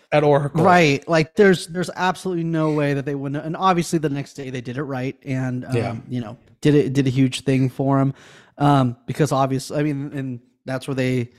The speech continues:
Speaker 2: when, when he retired and, and they did that huge thing and let him, um, you know, obviously wanted him to do his last game there and have the whole story about how he started off as a Giants fan because the Giants were getting their ass kicked.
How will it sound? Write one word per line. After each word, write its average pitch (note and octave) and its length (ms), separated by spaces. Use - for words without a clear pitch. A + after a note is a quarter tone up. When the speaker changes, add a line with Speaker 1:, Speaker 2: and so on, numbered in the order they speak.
Speaker 2:
when, E3 180
when F#3 120
he F3+ 80
retired D#3+ 680
and, D3 160
and C3 260
they B2+ 100
did C#3+ 140
that C#3+ 120
huge E3+ 320
thing D#3+ 180
and C#3 80
let C#3 140
him, C#3+ 320
um, B2 380
you B2+ 140
know, A#2+ 140
obviously C#3 380
wanted C#3+ 320
him B2+ 240
to B2 280
do C#3 100
his B2+ 140
last B2+ 280
game B2+ 220
there C3 240
and A#2+ 160
have C3 180
the B2+ 80
whole C3+ 180
story C3 500
about A#2+ 200
how B2+ 160
he B2 120
started C3 320
off B2+ 160
as A#2+ 100
a A#2 40
Giants C#3+ 360
fan C#3 280
because B2+ 220
the A#2+ 60
Giants B2+ 300
were - 40
getting B2 140
their C#3+ 100
ass E3+ 280
kicked. D#3 320